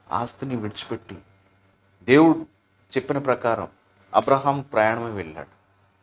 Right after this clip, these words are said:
అబ్రహాంని దేవుడు ఏ విధంగా ఆశీర్వదించాడో మనం చూసాం. అలాగే యేసుక్రీస్తు ప్రభు వారి శిష్యులు చేపలు పట్టుకునే జాలర్లు వాళ్ళు. వారి పనిలో వారు నిమగ్నమై ఉండగా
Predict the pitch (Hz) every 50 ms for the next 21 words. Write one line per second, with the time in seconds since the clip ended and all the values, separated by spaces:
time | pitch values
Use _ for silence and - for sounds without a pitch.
0 | _ _ _ _ _ _ _ _ _ _ - 107 - - 175 190 196 202 196 202
1 | 196 165 123 123 131 147 147 151 139 117 117 123 127 127 139 139 143 135 123 117
2 | 113 - - 120 113 120 117 117 - 110 107 101 98 - - _ _ _ _ _
3 | _ - 98 101 104 107 101 - 82 80 - - - 78 - _ _ _ _ _
4 | _ _ _ _ _ _ _ _ _ _ _ _ _ _ - 113 139 175 185 180
5 | 156 110 78 - - _ _ _ _ _ _ - 139 156 151 175 190 185 180 180
6 | 165 - - 156 156 151 143 131 123 123 127 127 123 - - 101 - - 110 95
7 | - - _ _ _ _ _ _ _ _ _ _ _ _ _ - - 139 156 165
8 | 165 180 180 170 156 156 143 - - _ - 135 135 127 113 95 - - 92 90
9 | 107 127 135 135 135 123 104 92 80 73 73 - _ _ _ _ _ _ _ _
10 | _ _ _ _ _ _ _ _ _ _ _ _ _ _ _ _ - 117 135 151
11 | 160 156 143 139 156 165 165 160 151 139 131 131 - 113 110 117 117 - 117 120
12 | 120 120 117 107 98 98 95 92 82 76